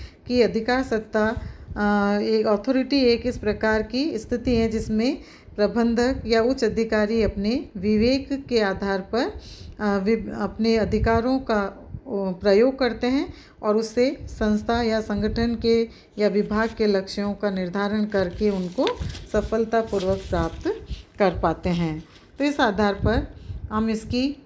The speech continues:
कुछ विशेषताएं देख सकते हैं। अधिकार सत्ता की विशेषताएं, characteristics of authority।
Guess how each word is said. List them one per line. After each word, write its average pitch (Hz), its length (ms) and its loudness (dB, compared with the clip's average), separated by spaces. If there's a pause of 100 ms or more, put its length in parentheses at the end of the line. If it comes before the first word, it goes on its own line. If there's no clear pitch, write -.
(120)
कुछ 226 220 -4
विशेषताएं 214 640 0
देख 226 200 2
सकते 240 340 -4
हैं। 269 240 -2 (1700)
अधिकार 240 420 2
सत्ता 220 420 0
की 254 420 -4
विशेषताएं, 196 640 0
characteristics 220 920 0
of - 440 -2
authority। 185 680 -2